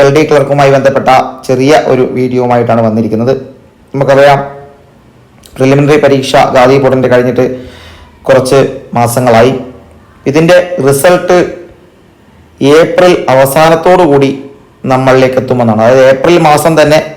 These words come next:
ഈ ഒരു റിസൾട്ട് നമ്മളിലേക്ക് എത്തുമെന്നാണ് അറിയാൻ വേണ്ടി സാധിക്കുന്നത്. അതായത് ഒരു മാസത്തിനുള്ളിൽ എന്താണ്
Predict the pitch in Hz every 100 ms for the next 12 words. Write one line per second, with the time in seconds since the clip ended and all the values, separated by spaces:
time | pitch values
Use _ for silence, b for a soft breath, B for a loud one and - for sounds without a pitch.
0 | - - - 135 143 147 127 131 156 151
1 | - 190 - - - 127 131 131 131 127
2 | - 131 131 147 123 B B B B -
3 | 123 131 127 127 120 117 113 127 127 165
4 | - - - B B B B - 131 135
5 | 185 - - 143 175 160 151 156 151 170
6 | - 196 175 156 143 143 139 139 139